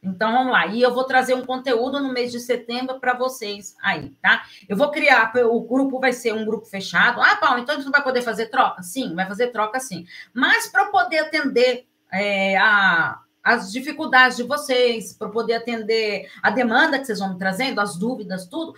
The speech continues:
eu vou marcar um horário com vocês, tá? Ainda tô pensando mais ou menos de abrir, tipo assim, das dezoito às vinte e uma horas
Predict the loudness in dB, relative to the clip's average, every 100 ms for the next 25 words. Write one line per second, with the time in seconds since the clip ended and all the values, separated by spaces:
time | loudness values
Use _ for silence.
0 | -6 -2 0 0 2 0 0 0 0 0
1 | -2 -4 -6 -6 -6 -8 -10 -6 -2 -2
2 | -2 -4 -4 -6 -6 -6 -4 -4 -4 -2
3 | -4 -4 -6 -6 -4 -4 -2 -6 -10 -10
4 | -6 -6 -6 -4 -4 -4 -6 -4 -2 -2
5 | -4 -6 -10 -8 -4 -2 -2 -4 -12 -20